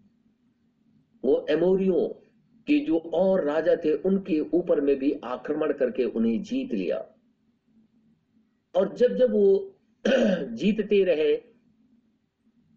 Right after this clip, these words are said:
इजरायलियों को वो जमीन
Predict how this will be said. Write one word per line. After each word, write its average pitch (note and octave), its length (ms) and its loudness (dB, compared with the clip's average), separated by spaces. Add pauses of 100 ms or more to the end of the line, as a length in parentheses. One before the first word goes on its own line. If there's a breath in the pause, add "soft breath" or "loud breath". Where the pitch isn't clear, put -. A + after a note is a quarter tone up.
(800)
इजरायलियों G#3+ 680 2
को C3+ 480 -2 (1700)
वो C4 640 0
जमीन D#3+ 640 0